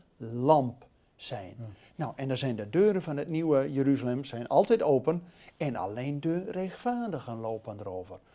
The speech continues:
Speaker 1: Dus ik bedoel, dat zal inderdaad een verbond zijn, eeuwigdurend,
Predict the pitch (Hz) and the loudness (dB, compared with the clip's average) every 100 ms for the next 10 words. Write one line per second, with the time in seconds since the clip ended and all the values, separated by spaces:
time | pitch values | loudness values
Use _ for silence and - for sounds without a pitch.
0 | _ _ 143 143 143 147 139 151 - 139 | _ _ -10 -8 -6 -4 -4 -8 -8 -8
1 | - 175 156 120 104 - 170 131 120 107 | -6 -6 -4 -4 -6 -6 -4 -2 -4 -6
2 | 180 190 - 117 127 - 233 190 139 120 | -4 -4 -8 -12 -6 0 2 2 -2 -4
3 | 143 135 120 156 | -2 -2 -2 -6